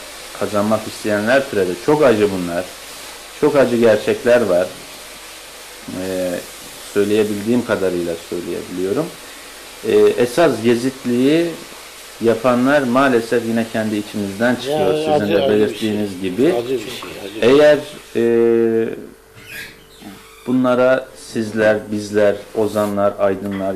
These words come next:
Speaker 1: yazarlar, çizerler, dedeler, gerçek dedeler ve halk, e,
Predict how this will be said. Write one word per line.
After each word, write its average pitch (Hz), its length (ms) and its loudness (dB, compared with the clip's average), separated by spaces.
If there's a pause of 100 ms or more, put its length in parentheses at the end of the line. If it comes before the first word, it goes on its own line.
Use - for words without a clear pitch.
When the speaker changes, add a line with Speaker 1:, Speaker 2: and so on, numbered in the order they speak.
Speaker 1:
yazarlar, 98 560 0 (140)
çizerler, 95 520 -2 (200)
dedeler, 95 480 0 (240)
gerçek 101 400 -4 (840)
dedeler 90 420 0 (1300)
ve 104 220 0
halk, 123 400 2 (800)
e, 98 60 0